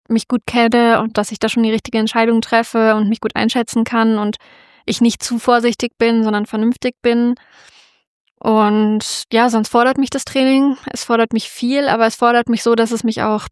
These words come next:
zufrieden macht. Und eigentlich bin ich gerade sehr zufrieden, <laughs> so wie alles insgesamt ist. Aber mal schauen, ich meine, es muss sich auch erst noch langfristig dann widerspiegeln. Man sieht sowas bestimmt erst so nach einem Jahr, vielleicht auch erst nach zwei Jahren.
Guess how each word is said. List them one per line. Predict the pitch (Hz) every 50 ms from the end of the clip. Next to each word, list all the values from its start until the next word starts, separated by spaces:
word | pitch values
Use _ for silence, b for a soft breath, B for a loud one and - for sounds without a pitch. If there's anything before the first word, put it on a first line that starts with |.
| _ _ _
zufrieden | - - 226 - - - 226 233 240 254 262
macht. | 262 269 262 - -
Und | 240 226 233 - - B B B B B B B
eigentlich | - - 226 240 262 - -
bin | - 247
ich | 254 -
gerade | - - 226 220 233 247 247 247 247 254 247 262
sehr | 269 233 240 233 233
zufrieden, | - - - - - - - 233 226 220 190 - -
<laughs> | - -
so | - - 220 226 233
wie | 233 233 -
alles | 208 214 220 240
insgesamt | 247 - 233 - - - 233 233 220 226 240 240 -
ist. | - 220 226 - - B B B B B B B B B B B B B _ _
Aber | - 220 220 220 - 214 214 208 208 208 208 214 220 240 - _ _ _ _ _
mal | - 214 214
schauen, | - - 233 240 262 254 226
ich | - -
meine, | 220 214 208
es | 214 -
muss | 226 226 -
sich | - 226 220 175
auch | - -
erst | - 214 214 - -
noch | 220 208 208 - - - B B B B B B B B B B B _ _ _ -
langfristig | - 220 220 214 220 - 262 240 - 269 -
dann | - 254 247 247
widerspiegeln. | 254 269 269 269 - - 285 277 269 277 269 254
Man | 233 220 214
sieht | 214 220 214
sowas | - 208 202 208 - -
bestimmt | 226 - - 226 226 -
erst | 220 214 -
so | - 202
nach | 202 196 196 - - - -
einem | 233 220 214
Jahr, | 208 214 202 202 208 220 247
vielleicht | - - - 220 208 -
auch | 214 -
erst | 214 220 - -
nach | 214 -
zwei | - - - 214 202 208
Jahren. | 214 220 233 240 247 254 254